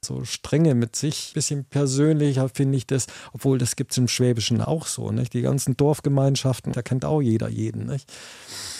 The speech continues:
Aber es ist schwer zu sagen, nicht? Aber die sind einfach so quirliger, ja, so, hm, ja. Äh,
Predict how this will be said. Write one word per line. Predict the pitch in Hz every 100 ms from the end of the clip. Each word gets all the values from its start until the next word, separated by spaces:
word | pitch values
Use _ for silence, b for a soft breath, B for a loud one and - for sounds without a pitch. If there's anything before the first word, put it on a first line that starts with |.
| B -
Aber | 123 143 -
es | 131 175
ist | 170 - -
schwer | - 127 135
zu | - 147
sagen, | 143 190 156 120
nicht? | 131 151
Aber | 131 139
die | 135
sind | 135 151 147
einfach | 151 151
so | 143
quirliger, | - - 175 185 127 113 113
ja, | 117 131 147
so, | 143 143
hm, | 165 185 165 - 165
ja. | 180 170 B B B B B B B B B B B B B
Äh, | 151 147 143